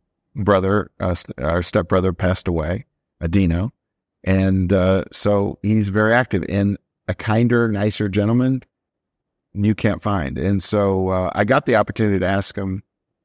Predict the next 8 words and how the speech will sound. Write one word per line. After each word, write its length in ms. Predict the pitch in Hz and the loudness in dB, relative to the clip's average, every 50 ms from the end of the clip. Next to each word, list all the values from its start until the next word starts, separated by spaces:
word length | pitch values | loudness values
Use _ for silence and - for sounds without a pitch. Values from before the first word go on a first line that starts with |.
| _ _ - | _ _ -12
why 640 | - 92 101 104 104 104 98 101 101 101 101 98 - _ _ _ _ _ _ _ _ _ _ _ _ _ - | -6 -2 -2 0 0 0 0 0 -2 -2 -4 -6 -10 _ _ _ _ _ _ _ _ _ _ _ _ _ -2
he, 260 | - 110 101 - - _ _ _ _ - | 0 0 0 0 -2 _ _ _ _ -6
he 160 | - 101 107 101 | 0 2 2 4
wanted 400 | 104 104 104 107 104 95 92 - _ _ _ _ - - | 4 2 2 2 2 0 -2 -4 _ _ _ _ -10 -6
to 80 | 101 | -6
show 400 | 92 - - 104 104 101 98 90 _ _ _ _ _ _ _ _ _ - | -4 0 0 0 2 0 -2 -4 _ _ _ _ _ _ _ _ _ -2
me 160 | 107 104 107 | 2 2 2
the, 200 | 95 101 95 | 2 2 0